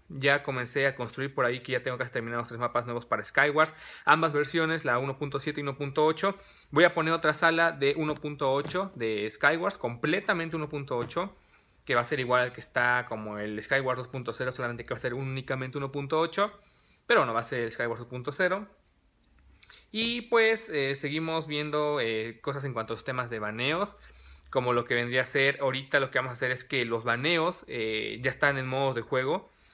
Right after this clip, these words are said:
ya sale tu nombre, de quién te dio el baneo, la razón, porque había, eh, problemas, inconvenientes de que a veces el staff daba el baneo solamente el modo de juego, pero no dejaba su nombre, no dejaba la razón, y pues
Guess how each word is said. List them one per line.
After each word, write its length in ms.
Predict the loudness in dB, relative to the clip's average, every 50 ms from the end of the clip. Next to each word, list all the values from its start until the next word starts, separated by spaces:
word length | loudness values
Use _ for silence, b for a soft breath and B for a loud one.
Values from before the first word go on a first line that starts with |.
| b b b
ya 140 | 0 0 2
sale 180 | 4 2 2 0
tu 120 | -2 -4
nombre, 460 | 0 4 4 4 4 2 0 0 0
de 120 | 0 -4 -6
quién 160 | -6 -8 -6
te 100 | -4 -4
dio 80 | -2 0
el 60 | 0
baneo, 440 | -2 -2 -2 -4 -4 -2 0 0 0
la 140 | 0 -2
razón, 420 | -2 -2 -4 -6 -2 -2 -2 0 0
porque 260 | -4 -4 -2 0 0
había, 380 | 0 2 4 2 2 2 0 -2 -4
eh, 100 | -4 -4
problemas, 500 | -2 0 0 2 2 2 0 0 -2 -4
inconvenientes 460 | -4 -6 -4 -4 -4 -4 -4 -4 -6
de 100 | -6 -2
que 80 | -2 0
a 40 |
veces 320 | -2 0 0 -2 -2 -2 -4 B B B B B B B
el 160 | B 2 2 2
staff 420 | 0 -2 0 4 6 6 6 6
daba 160 | 4 2 2 2
el 60 | 2
baneo 200 | 0 -2 -2 -4
solamente 460 | -6 -4 -4 -4 -4 -4 -4 -2 -4
el 80 | -2 -2
modo 220 | 2 2 2 2
de 60 | 2
juego, 300 | 0 -2 0 -2 -2 -2
pero 100 | -2 -2
no 80 | 0 0
dejaba 260 | -2 0 2 0 0
su 100 | 0 -2
nombre, 340 | -4 -4 -4 -2 -2 -2 -2
no 60 | -2
dejaba 220 | -4 2 2 2
la 100 | 2 4
razón, 340 | 2 2 2 2 0 -2 -2 -6 b b b b b b b
y 100 | -4 -2
pues 280 | 2 2 0 0 0